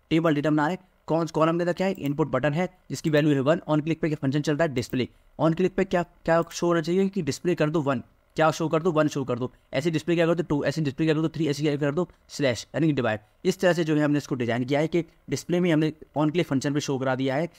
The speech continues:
क्या शो करा दिया है, वन टू थ्री स्लैश हमने शो करा दिया। इसी तरह से हमने चार रो बना लिए, फ़ोर, फ़ाइव, सिक्स माइनस की, सेवन, एट, नाइन प्लस की यहाँ पर और लास्ट में बनाएंगे डॉट की, ज़ीरो की। ठीक है,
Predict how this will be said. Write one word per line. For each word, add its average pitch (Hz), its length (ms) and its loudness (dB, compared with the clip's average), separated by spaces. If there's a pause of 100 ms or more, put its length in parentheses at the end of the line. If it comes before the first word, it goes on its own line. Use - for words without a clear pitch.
(240)
क्या 170 160 2
शो 170 160 0
करा 165 160 2
दिया 165 160 0
है, 180 80 -2 (120)
वन 143 260 2
टू 147 180 -2
थ्री 147 160 0
स्लैश 139 280 0
हमने 139 120 0
शो 123 160 -4
करा 107 140 -6
दिया। 110 140 -4 (320)
इसी 185 160 -2
तरह 185 140 4
से 175 100 2
हमने 185 120 0
चार 147 300 2
रो 151 120 2
बना 143 180 0
लिए, 151 140 0
फ़ोर, 143 240 0
फ़ाइव, 139 160 0
सिक्स 139 200 -4
माइनस 135 300 0
की, 175 140 -4 (220)
सेवन, 156 340 2
एट, 151 140 0
नाइन 139 180 0
प्लस 139 240 0
की 160 120 -2
यहाँ 123 120 0
पर 170 140 0 (240)
और 147 320 2
लास्ट 131 240 2
में 160 60 2
बनाएंगे 156 220 2
डॉट 135 280 0
की, 190 180 -2 (220)
ज़ीरो 147 240 2
की। 196 180 -2 (260)
ठीक 165 120 2
है, 185 100 2